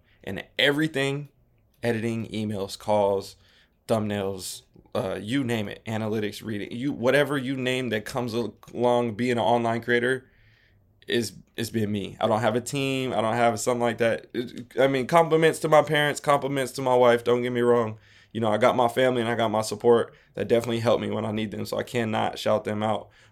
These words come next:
But at the end of the day, yeah, it's, it's basically like a one-man band thing. So now, as of literally last week, I just hi-,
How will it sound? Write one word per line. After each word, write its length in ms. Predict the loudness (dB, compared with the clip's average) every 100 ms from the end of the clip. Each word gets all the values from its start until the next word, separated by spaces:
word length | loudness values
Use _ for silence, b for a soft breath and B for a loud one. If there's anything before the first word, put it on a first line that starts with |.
| 2
But 380 | 6 6 4 -10 _ _ _ -4
at 140 | 0
the 80 | 0
end 100 | 0
of 140 | 0
the 80 | 0
day, 140 | 0
yeah, 200 | 0 -6
it's, 140 | -8 -8
it's 260 | -6 -8
basically 340 | -4 -4 -2 -2
like 120 | -2
a 40 |
one-man 440 | 0 -2 0 -4 -4
band 280 | -4 -4 -6
thing. 240 | -8 -8
So 480 | 2 4 4 0 -4 b b b b b _ _ _ _
now, 600 | -4 2 4 6 4 -2 -10
as 240 | 2 2 2
of 160 | -2
literally 480 | 2 4 6 6 4
last 400 | 4 6 4 2
week, 400 | -2 -2 -2 -10 _
I 100 | -8
just 340 | -4 -2 -2
hi-, 360 | -2 2 4 4